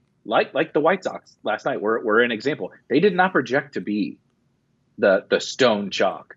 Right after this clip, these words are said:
right? There were, they, I think that they, you know, once, especially once we saw the lineup,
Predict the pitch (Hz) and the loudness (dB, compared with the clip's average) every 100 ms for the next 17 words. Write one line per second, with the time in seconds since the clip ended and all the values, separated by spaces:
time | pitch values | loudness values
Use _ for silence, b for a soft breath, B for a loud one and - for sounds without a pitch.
0 | _ 98 104 - _ b _ 110 110 107 | _ -2 0 -2 _ b _ 2 4 6
1 | 104 104 B - 127 120 135 123 123 117 | 6 2 B 0 2 2 0 -2 0 0
2 | 110 - - 110 107 143 123 - 175 175 | 0 -2 -4 -2 0 0 0 -2 0 0
3 | 147 147 139 120 107 110 123 120 | -2 0 2 2 2 0 0 -4